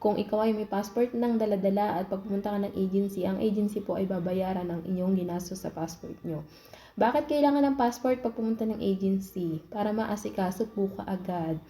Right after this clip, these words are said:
Hindi ka po papansinin basta-basta ng agency kung wala kang dalang passport kasi, Diyos ko, madaming aplikanteng nakapila, day. So, unahin nila ang may hawak ng passport kahit first timer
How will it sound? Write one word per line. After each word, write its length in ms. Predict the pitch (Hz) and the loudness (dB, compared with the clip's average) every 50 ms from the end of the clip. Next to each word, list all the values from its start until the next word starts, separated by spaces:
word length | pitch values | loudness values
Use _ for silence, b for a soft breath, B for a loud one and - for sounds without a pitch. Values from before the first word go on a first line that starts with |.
| B B B B B B B B | B B B B B B B B
Hindi 240 | - 277 277 285 311 | 8 8 8 8 8
ka 160 | 320 330 330 | 8 8 8
po 160 | 330 320 311 | 8 6 6
papansinin 640 | 311 269 254 262 269 254 247 - 247 240 240 240 233 | 6 4 4 4 2 0 2 2 2 4 4 4 4
basta-basta 480 | 226 220 226 226 202 196 208 - - 208 | 2 2 0 0 0 0 0 0 -2 -2
ng 160 | 208 208 208 | -2 -2 -2
agency 880 | - 202 196 190 190 190 190 190 190 190 190 - 180 175 170 170 170 - | -2 -2 -2 -2 -2 0 0 0 0 0 -2 -2 0 0 0 0 -2 -2
kung 160 | 202 202 208 | -2 0 2
wala 240 | 208 208 202 196 202 | 2 4 4 2 2
kang 160 | 208 208 208 | 0 0 0
dalang 320 | 202 208 202 202 208 - | 2 2 0 -2 -2 -2
passport 640 | - 185 185 190 190 - - - 202 196 185 190 - | -2 -2 -2 -2 -4 -6 -6 -2 0 0 0 0 -2
kasi, 240 | - 196 196 196 196 | -2 -4 -2 -2 -2
Diyos 240 | 175 180 175 180 - - | -2 -2 -4 -6 -8 -4
ko, 320 | - 208 202 185 175 B B B B B B B B B B B B B B B _ _ _ _ _ _ _ _ _ - - | 2 4 4 4 4 B B B B B B B B B B B B B B B _ _ _ _ _ _ _ _ _ -8 0
madaming 560 | 220 220 233 220 247 240 240 247 247 233 - - | 4 6 6 8 8 8 6 6 4 2 0 -4
aplikanteng 720 | 220 - - 220 220 220 214 196 196 196 196 202 208 202 202 | -4 -4 -4 -4 -2 0 0 0 0 0 0 -2 -2 -2 -2
nakapila, 560 | 196 196 - 196 - - 190 185 185 170 170 | -4 -6 -8 -10 -6 -4 -4 -2 -2 -4 -4
day. 320 | 170 180 175 170 170 170 | -2 -2 0 0 0 0
So, 400 | 170 170 170 185 180 180 185 185 | -2 -2 -2 -2 0 0 2 2
unahin 400 | 202 208 214 220 220 226 233 226 | 2 2 2 2 2 2 4 4
nila 400 | 226 226 220 208 196 190 196 226 220 - | 4 4 4 2 2 0 0 -2 -4 -6
ang 160 | 185 185 185 | -6 -4 -4
may 80 | 180 185 | -4 -4
hawak 320 | 185 190 196 190 185 190 | -4 -2 0 0 0 -2
ng 240 | 196 190 185 185 185 | -4 -6 -6 -8 -6
passport 640 | - 185 180 180 180 - - - 185 185 190 - - | -4 -4 -2 -2 -4 -6 -8 -6 -4 -4 -4 -6 -6
kahit 320 | 185 185 175 - 196 196 - - - - - _ - | -6 -6 -4 -4 -4 -6 -6 -10 -18 -20 -20 _ -2
first 320 | - 226 254 254 - - | 0 0 0 0 -2 -2
timer 480 | 196 185 180 180 180 180 185 202 240 | -2 -2 -2 -2 0 0 0 0 0